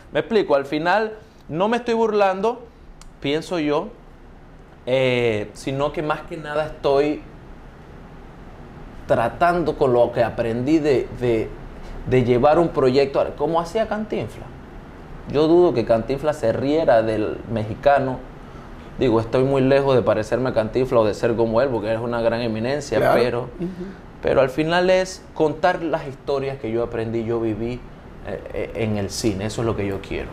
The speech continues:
Speaker 1: Eh, Ermicendo tiene gran parte de mí porque nacimos, vivimos allá. Claro, tiene su, su, su toque de comedia, pero contar nuestras historias, eso es lo que deberíamos hacer.
Speaker 2: ¿En tu carrera has tenido momentos en el cual te has molestado por algo o con alguien por algo?
Speaker 1: Sí,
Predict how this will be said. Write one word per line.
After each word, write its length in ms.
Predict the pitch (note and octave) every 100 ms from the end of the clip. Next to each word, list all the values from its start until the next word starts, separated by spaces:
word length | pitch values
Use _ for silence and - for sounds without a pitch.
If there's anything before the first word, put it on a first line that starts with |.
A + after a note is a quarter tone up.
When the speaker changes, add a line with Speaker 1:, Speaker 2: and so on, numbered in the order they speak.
| - - -
Speaker 1:
Eh, 180 | A2 G#2+ - -
Ermicendo 840 | D#3 A#2+ A2+ E3+ E3 D#3+ D#3+ - - - -
tiene 240 | - D#3 D#3
gran 320 | C#3 E3+ E3+
parte 300 | - E3 D#3+
de 120 | D3
mí 140 | C#3 E3
porque 240 | D3+ A#2+
nacimos, 500 | A2+ G#2+ E3 E3+ E3
vivimos 440 | B2+ B2+ D3 C#3+
allá. 320 | B2 B2+ D#3 - - - - - - -
Claro, 320 | D3 C3+ A2
tiene 200 | A#2+ C#3
su, 260 | D3 C#3+ C3+
su, 200 | - B2 - -
su 80 | B2+
toque 300 | - D3+ D#3
de 100 | D#3
comedia, 640 | E3 E3+ F3+ F#3+ G3+ G3+ - - -
pero 200 | C3+ A#2+
contar 380 | A#2+ A2+ A2+ C#3+
nuestras 320 | C3 B2+ G#2
historias, 380 | G2+ - G#2 G#2+
eso 80 | C3
es 20 |
lo 80 | A#2+
que 80 | G#2
deberíamos 440 | F#2+ F2+ G2 G#2+
hacer. 160 | - - - - - -
Speaker 2:
¿En 100 | F3+
tu 80 | F#3+
carrera 300 | G3 G3+ A3
has 80 | G#3+
tenido 320 | A3 A3 A3
momentos 420 | E3+ D#3+ F#3+ G#3
en 60 | G3
el 80 |
cual 180 | D3+ C#3+
te 100 | D3
has 100 | D3
molestado 560 | F3 E3+ C#3+ D3+ E3+ -
por 200 | E3 -
algo 360 | D#3+ F3 F3+ F3
o 80 | D3+
con 140 | C3+ C#3+
alguien 300 | D#3 E3 C#3
por 140 | C#3+
algo? 280 | D3 D#3+ G3+ - - - -
Speaker 1:
Sí, 720 | - A3 A#3 F3+ F#3 A3 A3